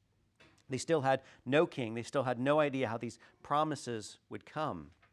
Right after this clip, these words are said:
So when did, when did the exile truly end? I think Matthew seems to be saying the exile ends when the birth of Christ comes, that he is the one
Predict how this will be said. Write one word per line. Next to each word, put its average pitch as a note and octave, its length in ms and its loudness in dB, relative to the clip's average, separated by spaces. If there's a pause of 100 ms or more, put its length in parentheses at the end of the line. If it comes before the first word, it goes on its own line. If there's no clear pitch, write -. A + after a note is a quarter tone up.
(760)
So C3+ 80 0
when C#3 240 2
did, C#3+ 180 4 (260)
when D#3 160 2
did C#3+ 120 -6
the C#3 120 0
exile C3+ 380 -2
truly C3+ 500 -4
end? C#3 260 -4 (920)
I - 60 -14
think D3 180 -4
Matthew A#2 320 0
seems C#3 280 -4
to - 40 -16
be G#2+ 80 -8
saying G#2 280 -6
the A2+ 140 -6
exile G#2+ 440 -6
ends C3+ 380 -4
when G#2+ 100 -12
the F#2+ 60 -14
birth A#2+ 320 -8
of - 100 -20
Christ B2+ 500 -10
comes, A#2+ 300 -12
that G2+ 140 -16
he D3+ 160 -6
is A#2+ 100 -6
the - 80 -16
one B2 280 -6